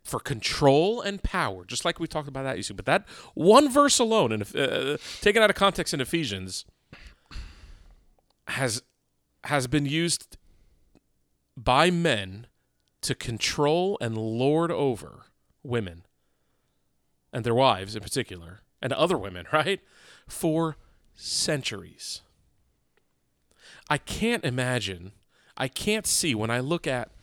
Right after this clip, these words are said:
when I look at everything Jesus taught, imparted, I can't see that he meant it like that,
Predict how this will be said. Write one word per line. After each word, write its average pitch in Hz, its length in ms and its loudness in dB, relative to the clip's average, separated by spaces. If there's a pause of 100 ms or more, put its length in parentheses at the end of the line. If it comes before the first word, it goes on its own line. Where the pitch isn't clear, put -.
(960)
when 147 140 2
I 151 60 6
look 196 240 2
at 202 220 0
everything 185 500 0
Jesus 135 460 -2
taught, 143 440 -4 (2000)
imparted, 156 640 0 (4000)
I 139 80 2
can't 175 400 -2
see - 320 0
that - 200 -8
he 123 120 -6
meant 104 380 -4
it - 80 -16
like 95 220 -20
that, - 260 -20